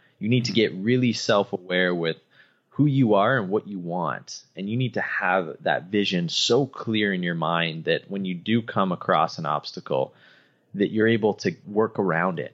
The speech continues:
because you have that end goal in mind. I think so many people, when you don't have that,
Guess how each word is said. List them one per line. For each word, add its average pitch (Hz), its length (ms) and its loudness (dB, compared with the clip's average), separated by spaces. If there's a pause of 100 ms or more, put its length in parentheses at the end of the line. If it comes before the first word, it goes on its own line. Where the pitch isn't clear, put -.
(160)
because 92 360 -6
you 90 100 -6
have 104 300 -4
that 87 220 2
end 90 220 -4
goal 82 220 0
in 78 60 -4
mind. 80 220 0
I 82 40 -4
think 107 200 -6
so - 200 -2
many 101 220 0
people, 95 600 -2 (360)
when 104 100 -6
you 92 80 -2
don't 107 220 2
have 113 340 -2
that, 85 360 2